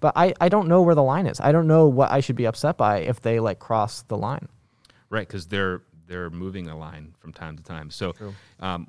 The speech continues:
Speaker 2: maybe we'll put in the show notes. There's a great ted Talk from, I think he's a, a Dutch researcher, um, and he, he did an experiment where they, they read through, they had educated people read through the terms and conditions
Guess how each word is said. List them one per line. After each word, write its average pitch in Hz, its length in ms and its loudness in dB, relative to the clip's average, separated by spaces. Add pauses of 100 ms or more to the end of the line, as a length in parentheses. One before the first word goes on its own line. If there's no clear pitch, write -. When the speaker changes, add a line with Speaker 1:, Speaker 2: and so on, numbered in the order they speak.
(140)
Speaker 2:
maybe 170 160 -8
we'll 151 100 -2
put 135 80 -6
in 117 60 -6
the 98 80 -8
show 110 240 -4
notes. 98 200 -4
There's 95 120 -12
a 95 60 -10
great 104 200 -6
ted 101 240 -8
Talk 92 300 -8
from, 92 200 -10
I 82 120 -12
think 104 220 -14
he's 90 140 -12
a, 85 180 -12
a 82 100 -12
Dutch 82 340 -14
researcher, 85 680 -12 (1000)
um, 80 600 -12
and 90 180 -12
he, 92 400 -10
he 117 120 -8
did 127 160 -4
an 95 60 -6
experiment 101 680 -6
where 87 500 -8
they, 85 240 -8 (180)
they 90 160 -10
read 98 380 -6
through, 95 280 -6
they 90 80 -4
had 90 120 -8
educated 107 680 -8
people 95 400 -10
read 117 320 -4
through 107 260 -10
the 95 80 -8
terms 101 340 -8
and 85 100 -14
conditions 87 720 -12